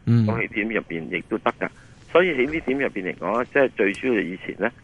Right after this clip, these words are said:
Speaker 2: 就係中國做，以前做好多係掃把腳嘅嘢。咁你美國好多產品就觀音頭。咁以前觀音頭同掃把腳呢，就冇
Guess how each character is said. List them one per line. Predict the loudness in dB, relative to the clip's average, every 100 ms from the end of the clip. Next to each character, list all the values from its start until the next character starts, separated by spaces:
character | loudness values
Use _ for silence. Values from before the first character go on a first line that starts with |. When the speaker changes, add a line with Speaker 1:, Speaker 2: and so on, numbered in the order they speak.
| -20 -20 -20 -20 -4
Speaker 2:
就 | -2
係 | 0 -2 -12 -20 0
中 | 2
國 | 4 4
做， | 2 0 -4
以 | -4
前 | -6 -4
做 | -4 -2
好 | 2
多 | 4
係 | 4 2
掃 | -2 0
把 | 0
腳 | 0 -2 -2
嘅 |
嘢。 | -8 -8 -10 -16 -20 -14 -2
咁 | 0
你 | 0
美 | -2 -2
國 | -2
好 | 0 0
多 | 0 0
產 | -2 -2
品 | -4
就 | -6
觀 | -6 -4
音 | -4 -6
頭。 | -4 -4 -6 -20 -20 -20 0
咁 | 2
以 | 2 0
前 | 0
觀 | 0
音 | 2 0 -2
頭 | -4
同 | -6 -6
掃 | -2
把 | 0 0
腳 | 2 -2
呢， | 0 -4 -6 -20 -8
就 | -8
冇 | -2 -2 -2 -4 -4